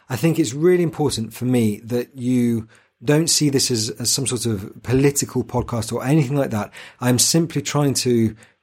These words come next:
come at this from a, an animal welfare and an environmental, uh, point of view. And I think more important than anything is, is that we are just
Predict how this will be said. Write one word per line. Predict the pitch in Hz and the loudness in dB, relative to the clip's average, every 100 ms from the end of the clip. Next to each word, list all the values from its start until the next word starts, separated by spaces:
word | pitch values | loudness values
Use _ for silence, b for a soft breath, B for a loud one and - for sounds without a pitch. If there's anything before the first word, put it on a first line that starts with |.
| - | -4
come | - 160 | 2 2
at | 165 | 2
this | 123 - | 0 0
from | - 123 117 - | -2 -2 0 -2
a, | 120 117 113 117 - | -4 0 2 0 -2
an | 123 - | -6 -2
animal | 139 156 147 127 | 2 4 6 4
welfare | 120 113 110 101 - | 4 0 -4 -6 -6
and | 120 113 107 110 | -2 0 0 -2
an | 120 | 0
environmental, | 113 104 127 123 120 123 127 113 101 98 92 B B B | 0 2 2 4 4 4 2 -2 -6 -8 -10 B B B
uh, | 107 110 | -6 -6
point | 110 127 107 | -4 -4 -2
of | 107 | -2
view. | 101 104 87 B B B - | 0 0 0 B B B 0
And | 127 | 2
I | |
think | 120 156 147 - | 4 2 2 -2
more | 131 151 175 | 2 6 6
important | 170 170 156 127 | 4 2 0 0
than | 127 | 0
anything | 127 113 - 92 92 | 0 0 -2 -6 -6
is, | - 107 110 | -4 -2 0
is | 104 | 0
that | 120 | 0
we | 120 117 | 0 2
are | 113 | 2
just | 135 113 - | 2 0 -2